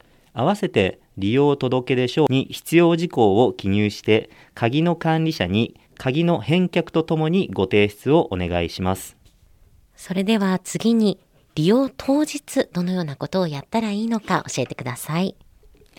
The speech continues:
Speaker 1: では、ステップ一、鍵の管理者から鍵を借りる。ステップ二、地域市民の家に入り、自動販売機から利用券を購入する。敷地内にコカ・コーラの自販機がございますので、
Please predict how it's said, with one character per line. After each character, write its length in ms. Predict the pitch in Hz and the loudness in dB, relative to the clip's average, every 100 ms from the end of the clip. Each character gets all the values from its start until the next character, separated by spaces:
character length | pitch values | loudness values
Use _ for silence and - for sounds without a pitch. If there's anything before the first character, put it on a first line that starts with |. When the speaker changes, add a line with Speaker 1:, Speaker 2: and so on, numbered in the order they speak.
| _ | _
Speaker 1:
で 80 | 147 | 2
は、 120 | 151 - | 2 0
ス 100 | - | -4
テ 120 | - | -4
ッ 40 | 123 | -4
プ 200 | _ 87 | _ -8
一、 380 | 78 - 110 - _ _ | -6 -4 -4 -6 _ _
鍵 320 | - 131 139 175 | -6 -2 0 2
の 200 | 202 190 | 2 0
管 320 | - 113 107 | -2 -2 0
理 80 | 107 | -2
者 140 | 87 | -4
か 140 | - | -2
ら 220 | 104 147 - _ | 2 2 0 _
鍵 280 | - 95 165 | -10 -2 0
を 80 | 143 | 0
借 200 | - 82 | -2 -6
り 80 | 80 | -6
る。 160 | 82 - _ _ _ _ _ _ _ _ | -10 -14 _ _ _ _ _ _ _ _
ス 140 | - - | -20 -2
テ 140 | 120 | 0
ッ 60 | - - | 0 -4
プ 100 | - | -6
二、 280 | 90 117 - _ _ _ _ | 0 0 -2 _ _ _ _
地 240 | - 208 | -4 -4
域 160 | 185 - | -2 -6
市 200 | - 170 | -2 0
民 280 | 151 104 | 0 0
の 120 | 87 87 | -2 -2
家 200 | 101 120 | -2 -2
に 100 | 90 | -2
入 240 | 104 92 | -2 0
り、 320 | 87 92 - _ | 0 -2 -6 _
自 180 | 90 104 | -6 0
動 180 | 175 190 | 2 2
販 280 | 180 185 | 0 0
売 180 | 180 185 | 2 0
機 120 | - | -2
か 120 | - 107 | -4 2
ら 220 | 135 - | 2 2
利 160 | 98 117 | 0 2
用 200 | 160 147 | 4 2
券 320 | 101 92 110 | 0 0 -2
を 80 | 143 | 0
購 220 | 98 92 | 0 0
入 180 | 90 85 | 0 -4
す 160 | - | -4
る。 200 | 87 - - _ - - _ - | -4 -4 -10 _ -20 -20 _ -10
敷 300 | - - 208 | -6 -4 -4
地 160 | - | 0
内 200 | 254 139 | 2 2
に 360 | 87 107 101 - | 2 2 0 -2
コ 140 | - | -4
カ・ 140 | - 196 | 2 2
コ 220 | - 254 | 4 4
ー 20 | |
ラ 100 | 196 | 4
の 160 | 101 104 | 4 2
自 160 | 85 92 | 0 -2
販 240 | 135 147 | 0 -2
機 120 | 120 | -2
が 80 | 92 | -2
ご 100 | 85 | 0
ざ 140 | 92 | 2
い 60 | 98 | 2
ま 140 | 113 | 0
す 100 | 117 | -2
の 140 | 90 80 | -6 -2
で、 260 | 104 107 | -2 -2